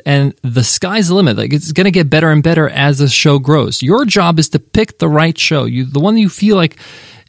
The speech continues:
is a show that's gonna grow, that's gonna be around for a while, that has potential. It's like you're, uh, recruiting a young athlete to join your professional team, right?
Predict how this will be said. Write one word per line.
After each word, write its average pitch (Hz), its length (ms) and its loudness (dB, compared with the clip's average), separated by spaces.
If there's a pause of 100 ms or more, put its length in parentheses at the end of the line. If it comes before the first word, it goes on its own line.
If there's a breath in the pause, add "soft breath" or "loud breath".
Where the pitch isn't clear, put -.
(100)
is 143 420 0
a 139 140 2
show 175 200 2
that's 160 240 -2
gonna 117 200 0
grow, 175 280 2
that's 139 180 -2
gonna 123 140 0
be 117 120 -2
around 151 220 0
for 160 180 -2
a 151 60 2
while, 156 380 0 (300 loud breath)
that 139 80 -2
has 139 220 0
potential. - 600 -2 (360)
It's - 140 -4
like 170 240 0
you're, 139 300 2 (360 loud breath)
uh, 123 160 0
recruiting 185 720 2
a 143 140 2
young 147 400 2
athlete 135 560 -2
to - 140 -4
join 135 500 0
your 123 240 0
professional 120 540 -2
team, 120 420 0
right? 131 260 -2